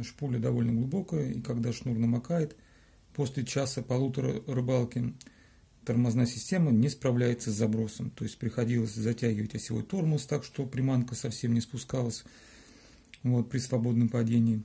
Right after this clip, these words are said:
Люди мне начали писать то, что я, типа, делаю что-то неправильно. Нужно и смазывать зеркало маслом, и не давать воде туда попадать. В общем, ребята,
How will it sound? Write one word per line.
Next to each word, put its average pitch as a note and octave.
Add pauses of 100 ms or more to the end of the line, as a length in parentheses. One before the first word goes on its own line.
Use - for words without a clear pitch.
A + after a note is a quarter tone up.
Люди B2+
мне A2+
начали A2+
писать A2+
то, A#2+
что -
я, G#2+ (180)
типа, A#2 (320)
делаю A#2+
что-то B2
неправильно. A#2+ (1080)
Нужно A#2+ (300)
и -
смазывать B2+
зеркало B2+
маслом, A#2 (360)
и B2+
не A#2
давать B2
воде A#2
туда B2
попадать. A2+ (640)
В C3+
общем, B2+
ребята, B2+